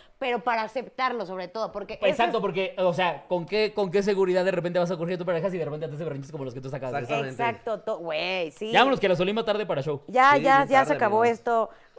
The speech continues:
Speaker 3: Este,
Speaker 1: Este
Speaker 3: a ver, amiguitos, vamos a leer a la banda.
Speaker 1: Ah, sí, sí, sí. Sí, ay, yo, yo nunca leo nada, pero es que leo muy mal.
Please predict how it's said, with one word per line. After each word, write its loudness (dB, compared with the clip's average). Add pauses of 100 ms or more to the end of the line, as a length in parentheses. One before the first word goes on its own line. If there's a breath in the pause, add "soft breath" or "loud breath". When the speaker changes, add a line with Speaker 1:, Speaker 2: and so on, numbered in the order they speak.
Speaker 3:
Este, -2
Speaker 1:
Este -4
Speaker 3:
a 0
ver, 0
amiguitos, -6
vamos -8
a -6
leer -6
a -6
la -4
banda. -6 (140)
Speaker 1:
Ah, -6
sí, -8
sí, -6
sí. -8 (400 soft breath)
Sí, -18
ay, -6
yo, -6
yo -6
nunca -4
leo 0
nada, 0
pero -8
es -20
que -8
leo -2
muy -4
mal. -6